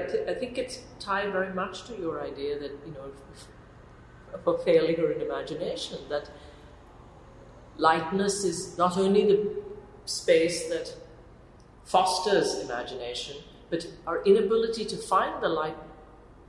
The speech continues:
places is also a failure of our imagination. And the, um, and I think that,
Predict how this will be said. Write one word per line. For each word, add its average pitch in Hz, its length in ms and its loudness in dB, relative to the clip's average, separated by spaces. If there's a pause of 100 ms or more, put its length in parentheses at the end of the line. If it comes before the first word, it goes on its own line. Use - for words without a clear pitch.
places 202 680 2
is - 180 -6
also 226 440 2
a - 120 -8
failure 208 460 2
of 139 120 -4
our 127 280 -4
imagination. - 760 -14 (120)
And 147 140 -10
the, 143 80 -6 (840)
um, 127 200 -12 (960)
and 196 120 2
I 240 120 2
think 403 320 2
that, - 440 -2